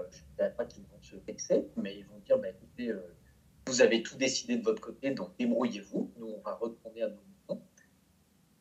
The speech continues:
La résistance, c'est une affaire relationnelle. C'est pas une affaire, euh, psychologique ou, euh, émotionnelle. C'est d'abord la façon dont on traite les acteurs.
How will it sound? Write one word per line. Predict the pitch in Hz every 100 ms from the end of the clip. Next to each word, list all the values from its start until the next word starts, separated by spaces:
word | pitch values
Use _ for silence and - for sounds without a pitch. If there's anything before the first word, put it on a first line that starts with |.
| _ _ _ -
La | 110 113
résistance, | 131 - - - 196 -
c'est | - - -
une | 113
affaire | 113 156 -
relationnelle. | - 127 - 143 135 107 - - _
C'est | - 104
pas | 135
une | 131 104
affaire, | 95 - 131 135 101
euh, | 95 92
psychologique | - 104 98 98 98 143 147 - - _ _ _ _ _ -
ou, | 240 254 107
euh, | 95 95 -
émotionnelle. | 104 110 - 180 - - -
C'est | -
d'abord | 98 117 127 147
la | 120
façon | - 135 - 156
dont | 117
on | -
traite | - 123
les | -
acteurs. | 98